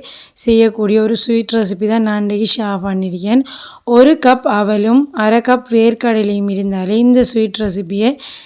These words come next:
நீங்க ஈஸியா ரெடி பண்ணிடலாம். துளி கூட எண்ணெயோ நெய்யோ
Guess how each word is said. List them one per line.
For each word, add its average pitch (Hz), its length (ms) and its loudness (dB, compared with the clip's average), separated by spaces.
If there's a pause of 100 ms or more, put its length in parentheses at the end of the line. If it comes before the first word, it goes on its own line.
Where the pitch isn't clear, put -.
(120)
நீங்க 220 260 2 (140)
ஈஸியா 226 400 2
ரெடி 208 220 0
பண்ணிடலாம். 202 600 0
துளி 240 300 4
கூட 233 260 4 (120)
எண்ணெயோ 226 540 2
நெய்யோ 214 440 0